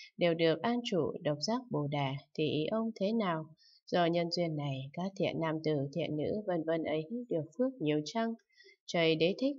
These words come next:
"Bạch Phật, Bạch Thế Tôn rất nhiều, Bạch Thiện Thệ rất nhiều." Bấy giờ Phật bảo Trời Đế thích: "Đối với Bát Nhã Ba La Mật Đa Sâu Xa, các thiện nam tử, thiện nữ, vân vân, đem tâm thành tịnh,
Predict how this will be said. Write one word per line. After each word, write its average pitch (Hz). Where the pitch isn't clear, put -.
"Bạch 143
Phật, 139
Bạch 143
Thế 156
Tôn 185
rất 247
nhiều, 143
Bạch 139
Thiện 156
Thệ 170
rất 196
nhiều." 143
Bấy 185
giờ 165
Phật 156
bảo 151
Trời 147
Đế 147
thích: 240
"Đối 175
với 175
Bát 220
Nhã 226
Ba 190
La 170
Mật 151
Đa 180
Sâu 175
Xa, 180
các 190
thiện -
nam 170
tử, 156
thiện 165
nữ, 185
vân 214
vân, 226
đem 180
tâm 175
thành 175
tịnh, 160